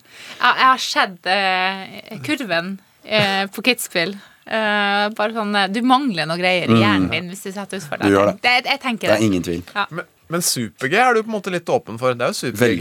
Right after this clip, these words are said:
Speaker 3: Kitzbühel også.
Speaker 2: Det synes jeg er dritkult. Ehm, så er der jeg må liksom, eh, om jeg skal kunne pushe til meg Kitzbühel, eh, super-G-en da, for, overfor familien. Eh, men super-G har ekstremt mange av faktorene til storslalom.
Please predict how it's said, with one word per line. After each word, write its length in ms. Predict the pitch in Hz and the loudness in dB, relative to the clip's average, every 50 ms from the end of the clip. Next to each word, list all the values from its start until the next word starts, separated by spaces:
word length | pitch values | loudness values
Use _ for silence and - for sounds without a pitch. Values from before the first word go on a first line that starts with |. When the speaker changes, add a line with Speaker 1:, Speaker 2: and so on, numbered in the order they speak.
| 95 | 0
Speaker 3:
Kitzbühel 240 | 107 - - 123 123 | 0 -2 -2 -4 -4
også. 160 | 147 208 262 - | -4 -4 -4 -2
Speaker 2:
Det 100 | - 104 | 0 4
synes 80 | 101 104 | 4 4
jeg 80 | 107 104 | 4 2
er 120 | 95 92 101 | 0 -2 0
dritkult. 580 | 110 101 87 78 - - - 95 92 - - - - | 0 2 0 0 -2 -2 -2 -2 -2 -4 -8 -4 0
Ehm, 640 | 95 95 95 95 95 92 92 92 92 90 87 85 - _ _ _ - - - - - - - _ _ _ _ _ _ _ | 2 4 6 6 6 4 4 4 4 2 0 -2 -6 _ _ _ -20 -20 -20 -20 -20 -20 -20 _ _ _ _ _ _ _
så 120 | - - 110 | 2 4 4
er 40 | 110 | 6
der 180 | 110 101 101 104 | 6 6 6 6
jeg 80 | 110 107 | 4 4
må 160 | 107 104 101 101 | 4 4 4 4
liksom, 640 | 101 104 101 92 104 98 95 98 98 98 98 98 98 | 4 2 2 0 0 0 0 0 -2 -2 -2 -2 -2
eh, 360 | 98 98 98 98 95 95 95 92 - - - - _ _ _ - | 0 0 0 0 2 2 0 -2 -4 -10 -20 -20 _ _ _ -8
om 160 | - 98 98 | -4 0 2
jeg 100 | 98 95 | 2 2
skal 260 | - - 101 98 95 90 | 2 2 2 2 2 2
kunne 220 | - 104 98 101 95 | 0 -2 -2 -2 -2
pushe 340 | - - 104 - - 95 90 | -2 -4 -4 -2 -2 -4 -4
til 140 | - 92 85 | -2 -2 -2
meg 160 | 82 87 87 | 0 -2 -2
Kitzbühel, 540 | - 87 78 - - - - 87 87 85 90 90 | -2 -4 -6 -8 -10 -8 -6 -4 -2 0 2 2
eh, 280 | 87 85 85 85 85 | 2 2 2 0 -2
super-G-en 560 | 82 - 90 80 76 - 82 80 85 87 92 95 | -2 -4 -6 -6 -6 -4 -2 0 0 2 2 2
da, 80 | 98 92 - _ _ _ _ _ - - | 2 2 0 _ _ _ _ _ -20 -10
for, 300 | - 95 92 87 90 90 | -4 -2 0 0 2 2
overfor 380 | 87 87 90 90 80 76 78 78 | 2 2 0 0 -2 -4 -8 -6
familien. 440 | - 87 87 87 82 80 78 87 95 - - - - - - - - - _ _ - - | -4 -2 -2 0 0 0 -2 -2 -4 -6 -10 -16 -20 -20 -20 -20 -20 -20 _ _ -6 -2
Eh, 960 | 90 90 87 87 87 87 87 87 87 87 87 85 85 85 85 85 85 82 85 80 | 0 2 2 4 4 4 2 2 0 0 0 -2 -2 -2 -2 -2 -4 -4 -4 -2
men 160 | 95 98 98 | -2 -2 -2
super-G 540 | 95 - - - 104 87 - - 95 90 104 107 | -2 -2 0 0 0 0 0 0 0 2 4 4
har 300 | 104 98 95 95 95 92 87 - - - - _ - | 4 4 4 4 4 2 0 -4 -14 -20 -18 _ -6
ekstremt 480 | 101 - - - - - 92 87 85 - | -4 -2 0 0 2 4 4 4 4 2
mange 160 | 98 95 90 | 2 2 2
av 80 | 87 - | 2 0
faktorene 400 | 82 80 - - 85 80 78 76 | -2 -2 -4 -4 -4 -4 -4 -4
til 80 | 90 82 | -4 -6
storslalom. 520 | - - 90 80 - - 78 76 78 90 | -6 -6 -8 -4 -2 -2 -2 0 0 -2